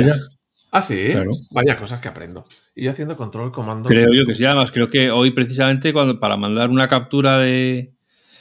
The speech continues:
Speaker 1: de pantalla al, al canal de Telegram, creo que he visto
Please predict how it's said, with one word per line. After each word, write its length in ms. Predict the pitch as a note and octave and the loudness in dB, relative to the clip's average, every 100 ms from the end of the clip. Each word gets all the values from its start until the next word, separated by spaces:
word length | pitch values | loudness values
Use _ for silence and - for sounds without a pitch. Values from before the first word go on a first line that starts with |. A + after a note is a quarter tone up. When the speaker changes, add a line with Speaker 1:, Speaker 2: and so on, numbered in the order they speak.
| - - _ | -20 -20 _
Speaker 1:
de 160 | - C3 | 2 2
pantalla 500 | B2+ B2+ C#3 C3+ C3+ | 4 2 2 2 2
al, 180 | C3 C#3 | 2 0
al 160 | C3+ C3 | -4 0
canal 260 | C3 B2+ | 0 2
de 120 | C3+ | 2
Telegram, 580 | B2+ C#3 C#3 D3 F3 F#3+ - _ | 4 4 6 6 4 0 -6 _
creo 260 | - A2+ A2+ | -2 4 4
que 580 | A#2 C#3+ A#2+ G#2+ G2 F#2+ | 4 4 6 4 2 -4
he 40 | |
visto 800 | F#2 G2 - - F#2+ F2+ F2 F2+ | -6 -8 -8 -4 -4 -4 -8 -14